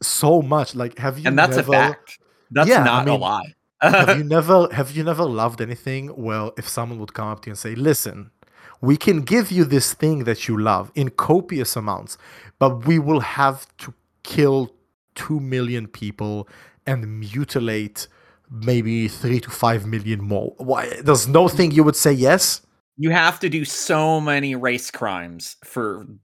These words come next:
Speaker 2: for this. It's gonna
Speaker 1: Yeah.
Speaker 2: be so racist.
Speaker 1: But each one of us has at least one thing that they love as much as Leopold the Second
Speaker 2: New Opeth
Speaker 1: loved
Speaker 2: albums. I would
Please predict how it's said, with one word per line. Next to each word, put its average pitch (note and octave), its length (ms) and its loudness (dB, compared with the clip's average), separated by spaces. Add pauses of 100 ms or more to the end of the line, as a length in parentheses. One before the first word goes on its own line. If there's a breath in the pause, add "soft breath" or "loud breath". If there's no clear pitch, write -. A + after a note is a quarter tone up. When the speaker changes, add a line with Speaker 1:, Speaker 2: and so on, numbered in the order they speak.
Speaker 2:
for B2+ 160 0
this. G2 520 -6
It's B2+ 260 -4
gonna G#3 200 6
Speaker 1:
Yeah. E3+ 120 4
Speaker 2:
be G2+ 60 2
so D3+ 720 6
racist. - 720 -4
Speaker 1:
But C3+ 320 0
each G3+ 340 -2
one D#3 220 2
of B2+ 140 0
us B2+ 180 -4
has A#2 180 -6
at A#2 200 -8
least A#2+ 340 -8
one A2 300 -8
thing G#2 340 -12
that G#2 160 -10
they G#2+ 160 -8
love G2+ 420 -6
as A2 280 -6
much A2+ 400 -2
as A2 420 -6
Leopold A2 500 -4
the G#2 80 -10
Second G2 540 -10 (280 soft breath)
Speaker 2:
New D#3 180 -2
Opeth C#3+ 180 4
Speaker 1:
loved A2 280 4
Speaker 2:
albums. F2 420 -6 (260)
I A2 80 -2
would A#2 320 -6